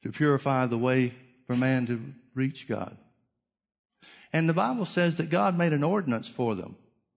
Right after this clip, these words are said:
He instituted a statute unto them that day. In other words, that means he made a law that will never change. He said, "If you'll keep my words and keep my commandments and do good in my sight,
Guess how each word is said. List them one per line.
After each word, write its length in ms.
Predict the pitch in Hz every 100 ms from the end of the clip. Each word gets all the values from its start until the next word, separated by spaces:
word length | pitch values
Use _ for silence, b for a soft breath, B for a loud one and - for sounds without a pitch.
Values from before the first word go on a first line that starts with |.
| _
He 140 | - 147
instituted 540 | 196 196 156 185 160
a 80 | 139
statute 440 | - 170 151 127
unto 320 | 120 123 120 127
them 200 | 123 120
that 220 | 123 117
day. 240 | 113 - - b b
In 60 | 160
other 100 | 180
words, 180 | 175 160
that 140 | 170
means 180 | 170 156
he 80 | 160
made 200 | 160 143
a 80 |
law 240 | 139 160 160
that 140 | 151
will 100 | 135
never 220 | 147 139
change. 480 | 127 139 120 98 - B B B
He 120 | -
said, 160 | 170 175
"If 120 | 151
you'll 160 | 180 226
keep 240 | - 214
my 200 | 180 180
words 340 | 175 170 156 117
and 160 | 117
keep 180 | - 175
my 160 | 165 165
commandments 520 | - 156 143 113 -
and 100 | 113
do 100 | 156
good 360 | 147 160 139 113 b b -
in 140 | 135
my 180 | 139 139
sight, 380 | 131 139 117